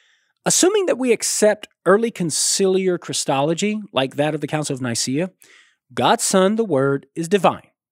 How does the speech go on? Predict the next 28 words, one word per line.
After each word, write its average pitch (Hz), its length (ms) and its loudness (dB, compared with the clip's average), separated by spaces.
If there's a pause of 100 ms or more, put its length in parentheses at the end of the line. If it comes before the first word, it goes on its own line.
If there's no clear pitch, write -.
(320)
and 160 160 2
thus 117 180 0
is 143 80 -8
properly 127 400 -8
called 95 400 -8
God. 131 380 2 (960)
Second, 196 560 2 (840)
any 349 360 4
woman 247 440 2 (360)
who 160 120 2
gives 170 220 0
birth 185 220 0
to 202 100 2
a 185 60 0
person 214 400 -2 (440)
is 254 280 2
a 247 140 4
mother 220 520 4
to 185 260 0
the 165 220 2
person 143 540 -2
to 202 220 -2
whom 226 280 -2
she 202 220 -2
gives 220 240 -2
birth, 233 520 2
<laughs> - 40 -20
right? 240 300 0